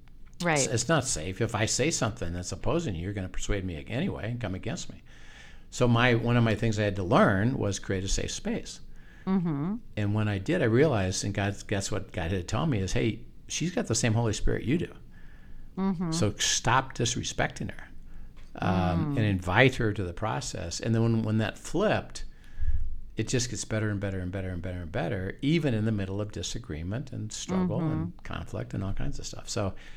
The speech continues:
Speaker 2: um, he, Paul just says,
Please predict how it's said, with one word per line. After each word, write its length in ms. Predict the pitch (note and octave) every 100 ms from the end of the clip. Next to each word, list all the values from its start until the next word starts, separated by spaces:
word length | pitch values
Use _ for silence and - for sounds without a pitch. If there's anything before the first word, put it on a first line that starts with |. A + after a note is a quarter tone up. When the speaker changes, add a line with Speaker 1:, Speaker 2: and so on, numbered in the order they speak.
| - - - -
Speaker 2:
um, 420 | G2 G2 F#2+ F#2 - - - - - - - - - - - -
he, 140 | -
Paul 380 | - - B2+ B2
just 240 | A2 G#2 -
says, 440 | A2 G2+ F#2+ -